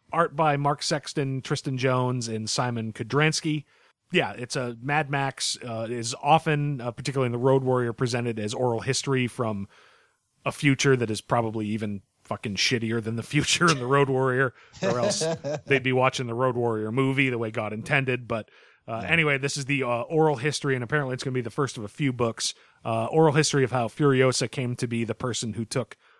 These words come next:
Speaker 1: the brides away from Immortan Joe and onto the Fury Road. Now,
Speaker 2: Okay.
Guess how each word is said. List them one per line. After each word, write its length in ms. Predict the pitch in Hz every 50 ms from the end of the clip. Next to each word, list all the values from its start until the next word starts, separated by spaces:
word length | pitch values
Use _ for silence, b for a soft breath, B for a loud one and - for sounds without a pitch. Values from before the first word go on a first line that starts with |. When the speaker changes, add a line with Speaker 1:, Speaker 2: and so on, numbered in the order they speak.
| b b -
Speaker 1:
the 120 | 135 139
brides 360 | 123 147 156 147 147 147 131 143
away 240 | 135 131 127 127
from 320 | 113 - 135 127 120 117 120 -
Immortan 400 | 127 127 135 139 135 131 139 135
Joe 400 | 113 127 123 123 123 120 117 123
and 320 | - 120 113 117 113 113 110 -
onto 260 | 135 127 123 123 -
the 80 | 120 110
Fury 380 | - - 151 127 113 110 107
Road. 400 | 107 110 101 92 85 80 78 - _ _ _ _ _ _ _ _ _ _ _ _ _ -
Now, 360 | 135 127 120 117 113 113 113
Speaker 2:
Okay. 180 | 107 104 95